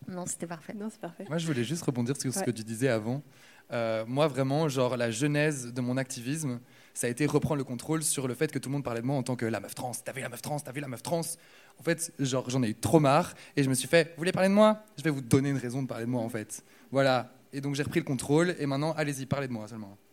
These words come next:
Speaker 3: Parlez.
Speaker 1: C'est, c'est marrant que tu dises ça parce que moi, j'ai vraiment eu l'impression, enfin, j'ai l'impression, j'ai commencé à, enfin, moi, j'ai vraiment commencé à réfléchir au militantisme par la grosseur et pas du tout, euh, par le féminisme.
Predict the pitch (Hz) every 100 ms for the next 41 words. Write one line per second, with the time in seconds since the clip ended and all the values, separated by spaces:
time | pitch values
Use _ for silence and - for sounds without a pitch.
0 | _ 135 113 107 - - - - - -
1 | - 226 - 226 - 170 - - - 190
2 | 143 - 196 190 220 214 185 214 214 -
3 | 180 - 185 202 202 175 180 202 190 175
4 | - 220 214 175 175 180 170 170 - 180
5 | - 180 170 - 196 196 190 208 185 175
6 | - - 175 190 180 175 185 196 202 -
7 | - _ - 208 202 185 208 180 170 175
8 | 190 175 - 196 180 170 170 170 165 175
9 | - 196 190 175 165 185 180 175 170 165
10 | 196 175 - 180 170 - 180 180 165 170
11 | 165 - 170 170 214 -